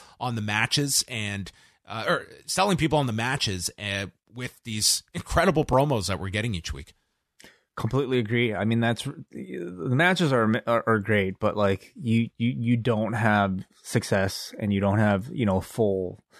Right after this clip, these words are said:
Speaker 2: full on promotion without great talking segments. And I, I mean, this show really had a bit of everything.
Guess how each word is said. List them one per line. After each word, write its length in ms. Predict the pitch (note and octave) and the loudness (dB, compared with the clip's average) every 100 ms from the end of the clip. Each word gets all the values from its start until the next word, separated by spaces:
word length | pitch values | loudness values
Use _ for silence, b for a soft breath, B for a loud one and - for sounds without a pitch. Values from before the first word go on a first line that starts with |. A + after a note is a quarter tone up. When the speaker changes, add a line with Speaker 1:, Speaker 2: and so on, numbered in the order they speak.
| B B - | B B -6
Speaker 2:
full 220 | C#3 C3 | 0 2
on 320 | A2+ A2 G#2 - | 4 4 0 -2
promotion 800 | - G#2+ G2+ F#2 G#2+ - F#2+ F2+ | 0 2 4 4 2 2 0 0
without 400 | F#2+ G#2 G2 G2+ - | 0 0 0 -2 -6
great 240 | G2+ G2+ | -4 -2
talking 340 | - F#2+ - G#2 | 0 0 0 -4
segments. 380 | G2+ F#2 F#2 G2 | -2 -4 -4 -2
And 160 | G2 G2 | -2 0
I, 160 | G#2+ - | 0 2
I 80 | C#3 | 2
mean, 220 | D3+ C#3 | 2 2
this 140 | D#3 C#3+ | 2 2
show 180 | D3+ | 2
really 240 | B2 A#2+ G#2 | 2 2 2
had 200 | F#2 F#2+ | 2 -2
a 60 | F2+ | 0
bit 160 | G2 | 0
of 80 | F2 | 0
everything. 480 | F2+ F#2+ F2+ E2+ | 0 -2 -2 -6